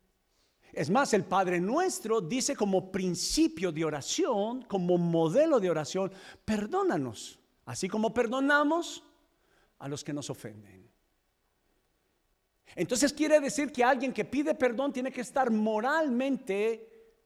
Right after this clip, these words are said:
alineado y justamente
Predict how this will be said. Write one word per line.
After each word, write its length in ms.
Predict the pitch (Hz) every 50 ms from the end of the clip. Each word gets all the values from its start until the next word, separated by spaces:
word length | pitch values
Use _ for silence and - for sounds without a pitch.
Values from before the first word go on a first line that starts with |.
| _ _ _ _ _ _ _ _ _
alineado 1080 | - 185 180 180 202 202 180 180 175 170 170 196 233 247 196 165 170 156 131 123 117 - - _ _ _ _ _ _ _ _ _ _ _ _ -
y 100 | 175 -
justamente 1120 | - - 285 330 320 - - - 247 226 208 214 262 330 349 359 349 - 392 370 370 330